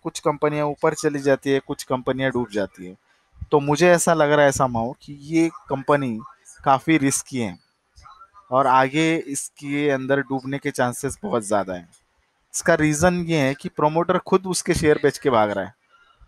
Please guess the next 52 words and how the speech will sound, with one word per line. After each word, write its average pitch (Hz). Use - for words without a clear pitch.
और 127
आम 151
आदमी 160
इस 151
share 147
के 147
अंदर 143
घुस 123
रहा 98
है। 95
तो 139
पता 160
नहीं 147
क्यों। 107
तो 151
हम 175
देख 185
लेते 190
हैं 170
एक 180
साल 147
के 165
अंदर 151
इसने 151
क्या 139
किया 101
है। 92
एक 185
साल 156
के 170
अंदर 156
फ़ोर्टी 160
पर, 160
फ़ोर्टी -
फ़ोर 180
परसेंट 147
का 165
loss 127
हुआ 98
है 80
लोगों 101
को। 95
पाँच 190
साल 180
के 185
अंदर 170
देख 156
लेते 156
हैं 151
क्या 147
हुआ 131
है। 131